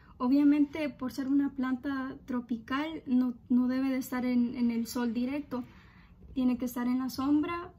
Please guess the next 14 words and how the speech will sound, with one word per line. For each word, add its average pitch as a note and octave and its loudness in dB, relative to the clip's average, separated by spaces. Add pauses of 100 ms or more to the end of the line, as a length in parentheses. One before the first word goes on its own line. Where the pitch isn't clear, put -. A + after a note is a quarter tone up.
(240)
Y B3 2
lo B3 4
otro C#4 0
también, C4+ 2
para B3 -2
que A#3 -6
pueda B3 -4
tener B3 2
ella A#3+ -2
un A#3+ 0
buen B3 2
alimento, B3+ 2
es, A#3+ -4 (680)
este, A#3+ -4